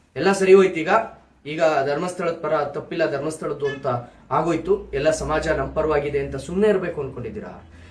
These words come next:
ಸುಮ್ನೆ ಇರೋದಿಲ್ಲ. ನೀನು ಮಾಡಿದ ಏ, ಈ ವಿಡಿಯೋಗೆ ಉತ್ತರವನ್ನು ಕೊಡ್ಲೇಬೇಕು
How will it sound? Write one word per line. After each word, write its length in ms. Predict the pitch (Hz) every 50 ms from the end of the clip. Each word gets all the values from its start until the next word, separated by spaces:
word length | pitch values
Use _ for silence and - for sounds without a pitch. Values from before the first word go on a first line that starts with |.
| - - -
ಸುಮ್ನೆ 300 | 226 240 254 269 285 285
ಇರೋದಿಲ್ಲ. 400 | 285 285 285 285 277 285 285 285 285 285 269 254 233 - - - - - - _ _ _ _ -
ನೀನು 360 | 151 190 226 254 285 311 302
ಮಾಡಿದ 380 | 302 285 285 285 285 294 302 294
ಏ, 420 | 285 269 262 285 294 294 285 285
ಈ 80 | 285 269
ವಿಡಿಯೋಗೆ 460 | 269 277 294 302 294 294 285 277 285
ಉತ್ತರವನ್ನು 640 | 285 285 294 285 - - 285 285 285 285 285 285 277
ಕೊಡ್ಲೇಬೇಕು 800 | 277 277 302 320 349 370 370 359 330 - - - - - -